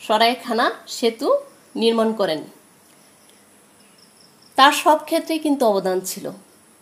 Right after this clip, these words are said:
বিশেষ করে শিক্ষার পৃষ্ঠপোষকতা ছিল, কারণ তিনি নিজেই ছিলেন একজন বিদ্বান এবং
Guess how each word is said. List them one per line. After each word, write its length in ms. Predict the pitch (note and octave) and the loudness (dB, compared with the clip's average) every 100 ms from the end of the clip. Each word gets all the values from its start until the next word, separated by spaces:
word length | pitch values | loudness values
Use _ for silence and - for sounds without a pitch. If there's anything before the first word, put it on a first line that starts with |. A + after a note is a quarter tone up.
| F#3 | -14
বিশেষ 240 | G3+ A#3+ A#3 | -8 -6 -4
করে 140 | B3 C4+ - | -6 -4 -6
শিক্ষার 460 | C4 C4+ - C#4+ D4+ - - - | -6 -8 -2 0 0 -2 -20 -10
পৃষ্ঠপোষকতা 840 | A3 - A#3+ B3 C4 B3+ B3+ F#4 D5 - _ _ - | -8 -6 -6 -6 -4 -6 -4 -4 -6 -12 _ _ -12
ছিল, 160 | - F3+ E3 - | -6 -4 -6 -4
কারণ 180 | G#3 G#3 - | -4 -4 -8
তিনি 140 | A#3+ A#3 B3 | -6 -2 -2
নিজেই 240 | C4+ D4+ D4+ | -2 -6 -6
ছিলেন 220 | A#3+ G3+ | -4 -4
একজন 280 | F#3 G3+ C#4 - - _ _ _ _ | -4 -6 -8 -8 -20 _ _ _ _
বিদ্বান 460 | D#3+ G#3 F#3+ A3+ E4 - - - | -8 -8 -2 0 0 -6 -16 -4
এবং 120 | F#3 | -2